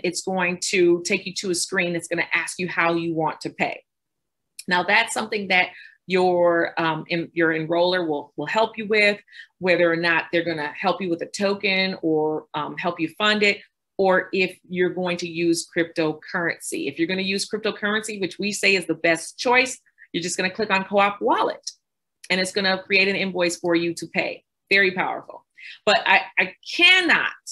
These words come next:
express to you enough how, <laughs> how beautiful this, uh, the private wallet is. Um, so you, so before I get to the private wallet, okay, you're going to get your own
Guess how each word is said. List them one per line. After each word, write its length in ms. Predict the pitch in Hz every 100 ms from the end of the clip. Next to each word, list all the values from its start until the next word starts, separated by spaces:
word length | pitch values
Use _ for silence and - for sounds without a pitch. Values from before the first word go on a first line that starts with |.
| - _ _ _ _ -
express 680 | 214 - - - 254 262 -
to 120 | - 233
you 180 | 240
enough 460 | 214 214 196 139 - _ _ _ _ - _ -
how, 600 | 220 220 247 262 277 - 240 - - 233
<laughs> 420 | 233 - - -
how 220 | 208 220
beautiful 760 | 190 247 240 - 180 139 139 - _ 165
this, 320 | 190 185 -
uh, 440 | 175 165 156 151 - _ _ -
the 100 | 190
private 380 | - 208 190 175
wallet 340 | 180 165 151 120
is. 240 | 78 - - - -
Um, 300 | 190 180 180
so 180 | - 233
you, 240 | 214 220 - _
so 360 | - 226 202 - -
before 320 | 240 240 247
I 100 | 226
get 280 | - 214 214
to 60 |
the 100 | -
private 280 | 185 165 147
wallet, 260 | 123 92 - _
okay, 300 | 175 165 - _ _ _ _ _
you're 260 | 190 233 240
going 260 | 247 233
to 80 | 233
get 300 | 214 214 - _ -
your 340 | 196 196 - -
own 480 | 190 180 175 180